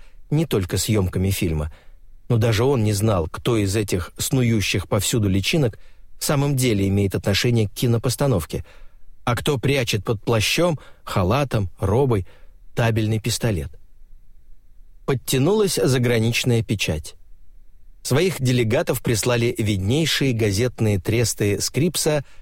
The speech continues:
Херста и Маккормика. Были представлены и европейские информационные агентства: Гавас из Франции, Вульф из Германии, Рейтер из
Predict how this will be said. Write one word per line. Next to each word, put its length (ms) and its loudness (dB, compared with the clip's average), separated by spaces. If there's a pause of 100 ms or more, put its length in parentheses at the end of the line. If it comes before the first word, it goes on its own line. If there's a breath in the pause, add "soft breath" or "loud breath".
(120)
Херста 640 -2 (180 loud breath)
и 80 2
Маккормика. 960 0 (640)
Были 240 4
представлены 720 0
и 160 0
европейские 880 0
информационные 720 2
агентства: 720 -2 (480 loud breath)
Гавас 600 0
из 160 0
Франции, 640 0 (360 soft breath)
Вульф 480 2
из 200 2
Германии, 680 2 (320 soft breath)
Рейтер 640 0
из 180 0